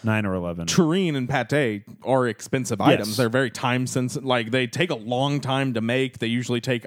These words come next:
Speaker 2: a lot of different protein in them.
Speaker 1: Mm-hmm.
Speaker 2: Uh, this one, I'm not sure what it was made out of. I almost think it was chicken. Did yours have a, like,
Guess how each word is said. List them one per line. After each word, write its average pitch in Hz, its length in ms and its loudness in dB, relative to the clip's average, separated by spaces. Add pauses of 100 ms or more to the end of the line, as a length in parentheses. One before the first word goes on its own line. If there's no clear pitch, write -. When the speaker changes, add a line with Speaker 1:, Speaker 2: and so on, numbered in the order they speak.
Speaker 2:
a 117 80 -2
lot 107 560 -6
of 113 160 -4
different 113 380 -2
protein 156 560 0
in 143 160 -2
them. 135 300 -4 (200)
Speaker 1:
Mm-hmm. 117 200 0
Speaker 2:
Uh, 117 380 2
this 120 260 0
one, 359 120 0
I'm 202 140 0
not 233 180 0
sure 269 240 0
what 247 160 2
it 233 60 0
was 175 160 -2
made 175 240 0
out 107 160 -6
of. 107 140 -6
I 120 80 0
almost 262 240 0
think 226 180 0
it 220 60 -4
was 165 160 0
chicken. 104 600 -4
Did 107 200 -6
yours 196 220 0
have 220 160 0
a, 160 160 2
like, 127 280 -2